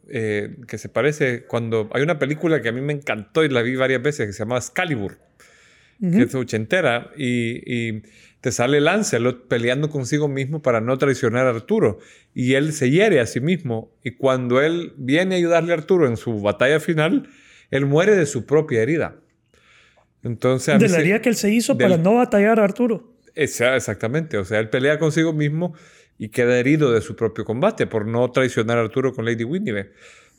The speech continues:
Speaker 1: Y, mm, a mí siempre me quedó esa imagen de uno peleando con uno mismo puede hacerse, o sea, puedes Herirte.
Speaker 2: Herirse de muerte.
Speaker 1: Sí.
Speaker 2: Mm.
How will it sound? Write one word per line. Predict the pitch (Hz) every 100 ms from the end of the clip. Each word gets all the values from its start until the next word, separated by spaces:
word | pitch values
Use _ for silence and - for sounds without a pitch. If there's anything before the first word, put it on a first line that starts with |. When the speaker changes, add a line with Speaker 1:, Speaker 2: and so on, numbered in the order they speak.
| _
Speaker 1:
Y, | - 156 156 151
mm, | 143 135 143 - -
a |
mí | 127 135
siempre | 160 151 165
me | 160
quedó | 156 135 139
esa | 151 160
imagen | 143 156 151 175 160 - - _ _
de | - 127 117 - _ _ _ _ _ _ _ -
uno | 143 131 160
peleando | 156 143 156 131
con | 120
uno | 127 143
mismo | 143 135 151 175
puede | 135 123 113
hacerse, | - 113 104 110 95 90 _ _ -
o | 117
sea, | 135 -
puedes | 120 127 131 - - - _ _ _ _ _ _ _ _ _ -
Herirte. | 123 170 240 107 92 - -
Speaker 2:
Herirse | 165 180 -
de | 180
muerte. | 180 202 202 143 - _
Speaker 1:
Sí. | - 117 135 208 - _ -
Speaker 2:
Mm. | 185 190